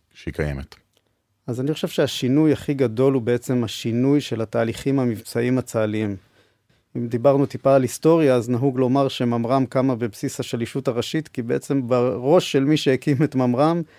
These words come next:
Speaker 2: היה דבר ראשון בכלל למכן את, אה, התיקים האישיים של האנשים, שהיו שם בפריקסטים ארוכים כאלה של, אה, תיקיות. אני חושב שאחד הדברים שאנחנו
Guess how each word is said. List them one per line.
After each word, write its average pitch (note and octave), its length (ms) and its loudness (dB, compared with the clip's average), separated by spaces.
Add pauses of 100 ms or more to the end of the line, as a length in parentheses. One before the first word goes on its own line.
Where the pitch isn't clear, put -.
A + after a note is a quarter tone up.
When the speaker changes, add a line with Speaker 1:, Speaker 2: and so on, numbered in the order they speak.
(260)
Speaker 2:
היה C3 160 2
דבר C#3 340 4
ראשון C#3+ 320 0
בכלל C3 260 0
למכן C#3+ 500 0
את, - 220 -2
אה, B2+ 80 4
התיקים D3+ 440 0
האישיים C#3 400 2
של B2 160 0
האנשים, A#2+ 500 0
שהיו B2 360 -4
שם B2 260 -2
בפריקסטים C3+ 1200 -2
ארוכים C3 420 2
כאלה C3+ 260 2
של, B2 280 0
אה, A#2+ 80 2
תיקיות. C3+ 680 -2
אני - 520 -20
חושב - 140 -8
שאחד C#3+ 340 0
הדברים C#3 380 2
שאנחנו B2+ 720 -2